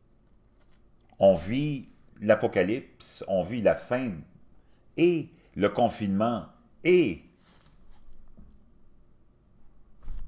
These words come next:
l'établissement d'un camp de concentration planétaire sous la présidence de Donald Trump. Pas que je veuille le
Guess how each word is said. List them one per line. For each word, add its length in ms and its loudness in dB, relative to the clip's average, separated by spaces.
l'établissement 560 0
d'un 160 4
camp 160 0
de 60 -12
concentration 720 -4
planétaire 720 0
sous 300 -8
la 80 2
présidence 480 -6
de 80 -4
Donald 320 -4
Trump. 240 -4
Pas 80 0
que 140 -6
je 120 -10
veuille 200 -4
le 180 -14